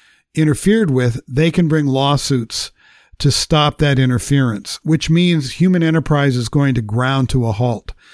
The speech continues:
Some of the other aspects of the nature rights movement are, as you mentioned, na-, uh, ocean rights, where there, there was actually a presentation at the United Nations recently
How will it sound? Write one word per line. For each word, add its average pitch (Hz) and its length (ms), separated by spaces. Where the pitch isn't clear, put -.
Some 185 240
of 180 140
the 156 200
other 156 500
aspects 147 540
of 131 140
the 127 80
nature 143 340
rights 135 320
movement 131 360
are, 131 220
as 127 160
you 131 60
mentioned, 123 480
na-, 127 140
uh, 123 200
ocean 151 360
rights, 131 420
where 147 100
there, 143 220
there 156 120
was 151 140
actually 175 460
a 135 80
presentation 156 680
at 131 100
the 135 60
United 139 360
Nations 135 460
recently 117 640